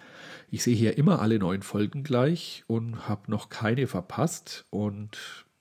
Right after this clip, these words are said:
wo ich in der Podcast App nicht warm geworden bin, ist dieses Jetzt hören. Das war immer nie in der Reihenfolge,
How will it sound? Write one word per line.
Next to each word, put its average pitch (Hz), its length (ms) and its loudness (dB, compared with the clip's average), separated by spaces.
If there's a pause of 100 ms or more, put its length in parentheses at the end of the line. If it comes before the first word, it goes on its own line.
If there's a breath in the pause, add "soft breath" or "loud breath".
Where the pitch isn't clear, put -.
(140)
wo 113 280 4
ich - 380 -2
in 127 60 -4
der 110 80 2
Podcast - 560 -2
App - 240 -4
nicht - 320 -6
warm 123 260 2
geworden 107 420 0
bin, 113 160 0
ist 110 220 -4
dieses 98 320 -2
Jetzt - 400 0
hören. 113 400 6
Das 90 260 -4
war 98 140 2
immer 107 140 2
nie 123 200 0
in 135 60 0
der 110 160 2
Reihenfolge, 117 600 2